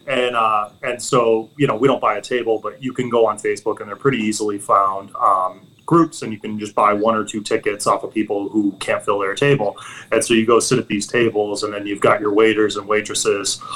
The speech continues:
um, dressed in the traditional lederhosen and things like that. And it's no joke. I mean, you've all seen the pictures of, you know, like, hundred-pound girls carrying, you know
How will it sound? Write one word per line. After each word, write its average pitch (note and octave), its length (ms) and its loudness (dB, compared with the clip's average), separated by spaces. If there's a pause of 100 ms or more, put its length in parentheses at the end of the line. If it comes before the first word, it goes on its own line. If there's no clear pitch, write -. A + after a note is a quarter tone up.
(120)
um, F#2+ 320 4
dressed A2+ 320 2
in A2+ 80 -4
the A2 80 -4
traditional A2 540 -2
lederhosen G2+ 880 -4
and F#2 180 -14
things G2+ 220 0
like G2 200 2
that. A2+ 360 4 (340)
And G#2 480 -2 (600)
it's D3 180 2
no D3 180 6
joke. D3 340 2
I A2 80 -4
mean, A2+ 160 -6
you've B2+ 180 -6
all B2+ 240 2
seen C#3 240 0
the A#2+ 80 -4
pictures A2+ 540 0
of, G#2 140 -4
you A2 100 -10
know, G#2+ 220 -4
like, G#2 300 -6 (240)
hundred-pound A#2+ 500 2
girls A#2 360 4
carrying, A#2 580 -2
you A#2+ 80 -4
know A2 380 -4